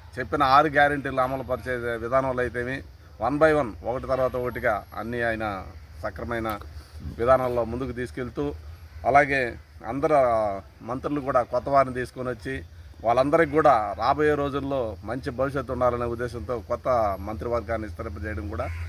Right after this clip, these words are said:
ఆయన యొక్క దార్శనికతనికి ఇది ఒక ప్రతీక. ఈ ఐదేళ్ల కాలంలో అదే పోలవరం అయితేమి,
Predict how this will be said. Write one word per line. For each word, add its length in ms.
ఆయన 120
యొక్క 180
దార్శనికతనికి 920
ఇది 180
ఒక 220
ప్రతీక. 520
ఈ 120
ఐదేళ్ల 440
కాలంలో 640
అదే 420
పోలవరం 580
అయితేమి, 520